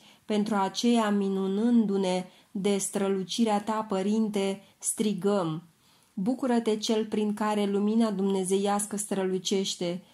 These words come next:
Bucură-te, cel prin care întunericul a fost alungat! Bucură-te, pajiște prea bine mirositoare a înțelepciunii! Bucură-te, părtaș al învățăturii celei prea bune!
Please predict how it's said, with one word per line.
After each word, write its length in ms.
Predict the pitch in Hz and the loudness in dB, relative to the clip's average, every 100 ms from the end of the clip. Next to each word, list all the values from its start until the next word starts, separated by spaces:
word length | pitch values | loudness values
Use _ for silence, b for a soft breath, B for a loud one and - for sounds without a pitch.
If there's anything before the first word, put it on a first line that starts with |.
| B - | B -4
Bucură-te, 520 | 214 233 220 214 214 | -2 0 0 0 -2
cel 260 | 214 208 | 0 0
prin 300 | 208 214 208 | 0 0 0
care 560 | 208 214 214 208 202 202 | 0 -2 0 2 2 0
întunericul 800 | - 208 208 208 220 226 214 202 | 0 0 2 2 2 2 0 0
a 120 | 202 | 0
fost 360 | 202 214 208 - | -2 -4 -2 -2
alungat! 680 | 190 190 190 185 185 180 - b b b b | -2 -2 0 0 0 -2 -10 b b b b
Bucură-te, 560 | 214 240 240 220 214 | -2 0 0 0 0
pajiște 1080 | 196 - 208 220 196 196 - - 196 196 - | -4 -2 0 0 -2 -2 -4 -2 -2 -2 -8
prea 400 | - 202 208 208 170 | -6 0 0 0 -2
bine 300 | 185 226 220 | 2 2 4
mirositoare 1200 | 208 202 196 202 202 202 - 196 202 208 208 196 | 2 0 0 -2 -2 -2 -4 -6 -4 -2 -2 -2
a 140 | 185 | -2
înțelepciunii! 1120 | 185 190 190 208 185 180 170 - 190 185 170 170 B B B | -2 -2 -2 -2 -2 -2 -4 -4 -2 -2 -4 -8 B B B
Bucură-te, 540 | 226 240 233 214 214 | -2 0 0 0 -2
părtaș 680 | 208 202 190 208 220 226 - - | -2 -4 -4 -2 -2 -2 -4 -4
al 200 | 202 202 | 0 0
învățăturii 960 | 202 196 202 202 196 202 214 214 196 | 0 0 -2 -2 -4 -4 -4 -2 -4
celei 420 | 180 - 208 196 185 | -6 -4 -2 -2 -2
prea 280 | 185 185 165 | -4 -4 -2
bune! 440 | 196 190 170 170 | -2 0 -2 -4